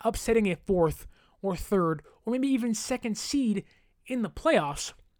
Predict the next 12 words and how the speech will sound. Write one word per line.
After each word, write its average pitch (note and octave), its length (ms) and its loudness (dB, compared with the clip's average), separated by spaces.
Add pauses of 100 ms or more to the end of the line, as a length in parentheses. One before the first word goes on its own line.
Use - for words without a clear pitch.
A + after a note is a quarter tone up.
(120)
and G3+ 120 4
that C4 200 4
is A#3+ 300 2
the G3+ 180 2
right G3+ 360 0
tackle E3+ 560 -6
position. G3 460 4 (1120)
Now, F3+ 380 -2 (840)
before C#4+ 260 4
I C4 60 10
get G#3+ 180 4
into G#3 600 2